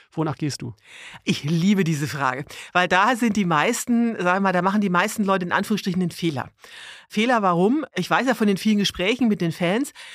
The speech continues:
Speaker 2: wenn die eine Tour auswählen, dann gibt's zwei Kriterien. Das ist erstmal, weil Tante Erna oder H.P. Kerkeling da schon war, muss das ja toll sein und deswegen mache ich das. Und das zweite ist irgendwie so diffus wegen der Landschaft.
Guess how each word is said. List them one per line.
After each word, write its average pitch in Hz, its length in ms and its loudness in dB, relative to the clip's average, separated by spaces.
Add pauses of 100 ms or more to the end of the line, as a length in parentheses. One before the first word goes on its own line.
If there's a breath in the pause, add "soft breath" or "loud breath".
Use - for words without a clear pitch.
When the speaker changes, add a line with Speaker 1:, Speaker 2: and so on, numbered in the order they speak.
(140)
Speaker 2:
wenn 185 280 2
die 262 80 2
eine 214 100 4
Tour 202 260 2
auswählen, 233 380 2
dann 196 240 0 (160)
gibt's - 260 -4
zwei 196 600 2
Kriterien. 156 560 -2
Das 147 120 -4
ist 170 100 -8
erstmal, 220 520 0 (320 loud breath)
weil 165 200 0
Tante 170 320 0
Erna 214 340 2
oder 165 180 2
H.P. 156 180 0
Kerkeling 190 440 0
da 208 160 2
schon 214 220 2
war, 185 180 4
muss 226 180 0
das 196 160 -2
ja 170 140 0
toll 185 280 2
sein 262 240 2
und 180 140 -4
deswegen 175 320 -2
mache 147 220 0
ich 202 80 -6
das. 330 320 -2 (600 loud breath)
Und 208 160 2
das 214 140 2
zweite 208 280 2
ist 208 100 0
irgendwie 220 200 4
so 208 120 2
diffus 226 580 0
wegen 196 240 0
der 202 120 2
Landschaft. 165 640 -2